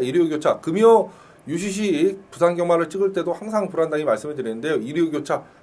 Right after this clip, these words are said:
참고를 해달라 말씀을 드립니다. 자, 지난주도 마찬가지였어요. 금요일 날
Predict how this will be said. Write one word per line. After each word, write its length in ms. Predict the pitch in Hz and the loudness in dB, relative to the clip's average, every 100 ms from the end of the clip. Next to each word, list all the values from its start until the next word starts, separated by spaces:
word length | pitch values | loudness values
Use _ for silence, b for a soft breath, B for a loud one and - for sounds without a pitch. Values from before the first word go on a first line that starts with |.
| - | -14
참고를 540 | - 180 170 156 151 | -10 -6 -4 -4 -4
해달라 1000 | 185 175 - - - - 185 117 135 180 | -2 -2 -2 -12 -14 2 6 6 4 0
말씀을 320 | - - 160 135 | -2 -8 -8 -6
드립니다. 400 | 127 120 117 - B B B B | -6 0 -2 -2 B B B B
자, 180 | - 127 | -4 -4
지난주도 520 | - 160 240 262 277 | 0 4 4 4 2
마찬가지였어요. 1160 | 285 - 180 165 151 160 165 190 117 147 156 110 - | 2 2 2 2 4 2 2 4 4 2 0 -4 -6
금요일 360 | 160 202 202 | 0 4 8
날 280 | 196 196 143 | 10 10 6